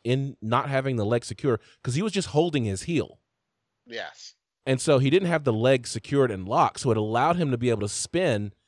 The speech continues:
Speaker 1: and in spinning, that's what gave him the momentum to throw that beautiful kick and land it right in the face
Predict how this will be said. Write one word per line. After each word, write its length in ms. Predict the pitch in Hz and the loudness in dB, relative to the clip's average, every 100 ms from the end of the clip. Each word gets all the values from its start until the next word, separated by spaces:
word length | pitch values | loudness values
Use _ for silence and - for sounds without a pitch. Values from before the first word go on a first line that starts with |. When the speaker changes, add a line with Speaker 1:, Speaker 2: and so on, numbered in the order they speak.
| _ - | _ -6
Speaker 1:
and 120 | 117 | -4
in 140 | 117 | -4
spinning, 560 | - - 190 175 113 104 _ - | -6 -2 0 2 0 -4 _ -2
that's 260 | 135 147 151 | 0 0 -4
what 160 | 113 | -2
gave 240 | 120 127 131 | 0 2 2
him 160 | 117 | -2
the 80 | 107 | -2
momentum 420 | 104 107 131 104 | -2 -2 -2 -4
to 80 | 104 | -8
throw 300 | - 113 120 | -4 2 2
that 340 | 107 95 87 - | 2 -4 -10 -8
beautiful 400 | 147 220 143 98 | -4 -4 -4 -8
kick 300 | 104 87 _ _ _ - - | -8 -8 _ _ _ -16 -6
and 200 | 104 107 | -2 2
land 220 | 123 107 | 2 0
it 60 | |
right 420 | 87 101 127 156 120 | -2 2 6 6 4
in 80 | |
the 80 | 107 | 0
face 540 | - 95 85 82 - | -2 -4 -4 -6 -10